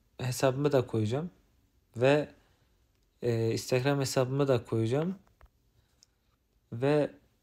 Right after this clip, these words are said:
e, oradan da beni takip edersiniz. E, şey yapacağız.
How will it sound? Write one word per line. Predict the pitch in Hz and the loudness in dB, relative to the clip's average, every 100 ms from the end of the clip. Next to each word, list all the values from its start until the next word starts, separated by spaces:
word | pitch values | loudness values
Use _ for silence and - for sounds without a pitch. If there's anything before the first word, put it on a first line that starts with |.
| _ _ _ _ _ - | _ _ _ _ _ -4
e, | 131 120 117 | 0 0 2
oradan | 135 131 143 135 | 2 2 2 2
da | 117 | 2
beni | 113 | 0
takip | 110 110 110 | -2 -4 -2
edersiniz. | 107 104 101 127 160 - - _ _ _ _ _ _ _ _ _ _ _ _ _ _ _ _ - | -4 -4 -6 -6 -8 -10 -16 _ _ _ _ _ _ _ _ _ _ _ _ _ _ _ _ -6
E, | 127 123 120 113 113 - - - | -2 0 0 -2 -2 -4 -8 -6
şey | - 151 | 2 4
yapacağız. | 139 - 107 101 - | 2 0 -4 -4 -8